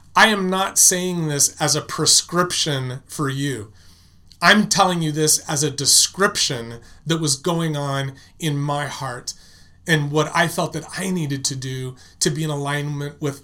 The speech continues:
with what God was calling me to do as a pastor. Because I realized that I want to be able to pastor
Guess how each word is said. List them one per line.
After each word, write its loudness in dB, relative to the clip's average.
with -6
what -4
God -2
was 0
calling -4
me -4
to -6
do -8
as 0
a -4
pastor. -8
Because 6
I 2
realized 0
that -2
I 4
want 2
to 0
be 0
able 0
to -4
pastor -2